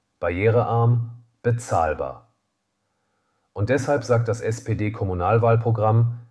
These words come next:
zweitausendfünfundzwanzig: „Wir stärken Stadtteile durch Begegnung, kulturelle Grundversorgung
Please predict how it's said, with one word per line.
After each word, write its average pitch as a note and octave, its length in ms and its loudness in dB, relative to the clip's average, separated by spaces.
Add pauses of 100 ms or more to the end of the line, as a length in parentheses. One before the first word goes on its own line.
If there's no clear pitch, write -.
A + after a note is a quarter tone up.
(280)
zweitausendfünfundzwanzig: A2+ 1800 -2 (580)
„Wir F2 100 -8
stärken A2 400 -2
Stadtteile A#2+ 800 0 (200)
durch F#2+ 220 -10
Begegnung, A2 720 -8 (440)
kulturelle A#2+ 540 0
Grundversorgung A#2 960 2